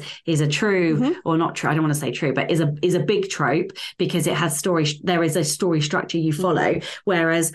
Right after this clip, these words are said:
Speaker 1: one bed is often a scene, a smaller kind of scene. But with
Speaker 2: Yes.
Speaker 1: tropes, there is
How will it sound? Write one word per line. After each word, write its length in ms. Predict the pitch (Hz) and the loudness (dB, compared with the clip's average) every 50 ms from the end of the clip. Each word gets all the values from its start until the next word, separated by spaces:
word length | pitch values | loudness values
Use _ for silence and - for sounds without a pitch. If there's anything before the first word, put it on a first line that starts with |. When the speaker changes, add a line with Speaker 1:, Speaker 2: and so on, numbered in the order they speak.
| - - | -8 -6
Speaker 1:
one 480 | - 180 180 196 185 175 175 175 170 165 | -2 0 0 2 2 2 2 2 2 2
bed 440 | 196 180 143 - - 170 180 180 - - - _ _ _ | 2 2 2 2 0 0 -2 -2 -6 -12 -18 _ _ _
is 180 | 180 170 156 156 | 0 2 2 2
often 640 | 170 151 147 - - 165 151 151 156 151 151 151 - - | 2 0 0 0 0 2 2 2 2 2 0 -2 -2 -2
a 80 | 165 147 | -2 0
scene, 640 | - - - 185 165 151 139 139 - - - - | 0 0 0 0 2 2 2 0 0 0 0 0
a 160 | - - 156 | 0 0 0
smaller 400 | 147 - - 185 160 160 156 147 | 0 0 0 0 2 2 2 0
kind 180 | 151 160 160 147 | 0 0 0 0
of 60 | 147 | 0
scene. 340 | 147 - 180 147 135 147 147 | 0 0 0 0 0 0 0
But 240 | 160 165 - - - - - - - _ | 0 -2 -2 -4 -8 -12 -12 -14 -8 _
with 220 | 208 208 208 202 | 0 0 2 2
Speaker 2:
Yes. 320 | 202 185 135 185 - - - | 2 2 0 0 -4 -8 -10
Speaker 1:
tropes, 840 | - - - - - 233 208 160 - 165 214 349 - - - - - - | -10 -12 -10 -4 -2 0 0 2 2 2 0 0 -2 -4 -8 -8 -8 -6
there 240 | - 196 170 170 175 | -2 0 0 2 2
is 360 | 175 170 170 165 156 147 - | 2 2 2 0 0 -2 -6